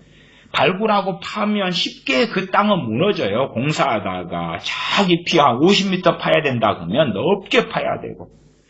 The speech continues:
그 다음에 쉽게 무너지면 작업하는 사람들이 사고로 사상자가 쉽게 나오고 돈은 엄청 들고 그 안에 정말 뭐가 있을지 말하자면 고고학적인 발굴을 해도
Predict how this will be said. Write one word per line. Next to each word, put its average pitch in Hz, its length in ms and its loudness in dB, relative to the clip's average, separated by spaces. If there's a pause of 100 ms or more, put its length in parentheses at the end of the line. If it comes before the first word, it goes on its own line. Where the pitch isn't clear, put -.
(260)
그 190 80 4
다음에 233 540 2
쉽게 226 340 -4
무너지면 175 580 0
작업하는 127 560 0
사람들이 104 640 -2
사고로 92 720 -4
사상자가 92 960 -4
쉽게 - 400 -4
나오고 95 800 -4 (540)
돈은 185 320 4
엄청 208 560 2
들고 117 300 0
그 156 160 2
안에 220 300 6
정말 190 420 2
뭐가 165 400 2
있을지 175 640 -6
말하자면 147 540 0
고고학적인 135 760 -2
발굴을 110 520 -4
해도 110 560 0